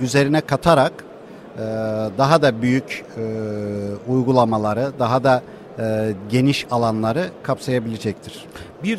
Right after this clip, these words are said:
Speaker 2: nokta daha var. Onu da bir dört dakikam var ama üç dakikam var araya. E, onu da konuşalım. Sizi çok tuttum biliyorum ama anlattıklarınız o kadar hayati ki.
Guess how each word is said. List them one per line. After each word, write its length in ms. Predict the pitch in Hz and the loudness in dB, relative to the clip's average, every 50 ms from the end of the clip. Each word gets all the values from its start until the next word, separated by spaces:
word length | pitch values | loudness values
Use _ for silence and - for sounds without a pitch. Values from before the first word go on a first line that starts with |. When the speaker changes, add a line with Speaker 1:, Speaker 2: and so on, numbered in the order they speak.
| 185 - | -6 -6
Speaker 2:
nokta 400 | 175 185 175 165 - - 180 147 | -2 -2 -2 -2 -2 -6 -4 -2
daha 200 | 151 147 135 110 | -2 -2 -2 0
var. 180 | 92 98 139 170 156 143 | 0 0 -2 -2 -2 -4
Onu 220 | 151 156 165 147 | -2 -2 -2 0
da 180 | 131 135 127 - - - - - | 2 0 0 0 -2 -8 -14 -10
bir 140 | 120 131 123 117 - - 107 | -8 -8 -8 -10 -10 0 2
dört 240 | 139 147 - - - | 2 2 2 0 -4
dakikam 360 | 113 107 - - 123 123 123 | -4 -4 -2 -2 -2 0 0
var 120 | 123 123 | 0 0
ama 120 | 135 127 113 | 0 0 -2
üç 220 | 107 101 - - | -4 -6 -2 -2
dakikam 380 | 120 104 - - 113 107 104 104 | -2 -2 -2 -4 -4 -4 0 0
var 120 | 104 101 | 2 2
araya. 320 | 104 104 110 127 143 151 - - - - - - - | 2 2 2 0 0 0 -2 -6 -14 -18 -18 -8 -2
E, 140 | - 113 117 | 2 2 4
onu 180 | 120 127 131 123 | 4 4 2 2
da 60 | 123 | 0
konuşalım. 460 | - - 107 104 - - 117 120 120 | 0 0 -2 -2 0 -2 -2 -4 -4
Sizi 280 | - - 110 107 107 - | -4 -6 -4 -4 0 2
çok 200 | - 123 - - | 2 2 2 0
tuttum 340 | - - - 113 104 101 | -8 -6 -2 -2 0 0
biliyorum 320 | 104 113 120 127 120 110 110 | 0 4 4 4 6 4 4
ama 240 | 127 135 127 107 - - - - - - - | 2 2 0 -2 -2 -6 -12 -18 -18 -12 -2
anlattıklarınız 680 | - 101 113 120 135 143 - - 156 - - 165 151 127 | 0 2 4 4 4 4 4 0 -4 0 2 2 2 2
o 140 | 143 - 165 | 2 0 2
kadar 320 | - - 143 160 170 139 117 | 4 6 6 6 6 4 4
hayati 760 | - - - - 113 120 123 127 135 135 131 - - 190 156 | 0 -6 -2 2 4 6 8 8 8 6 4 2 -2 -4 -4
ki. 240 | - - 98 85 | -4 -4 -6 -6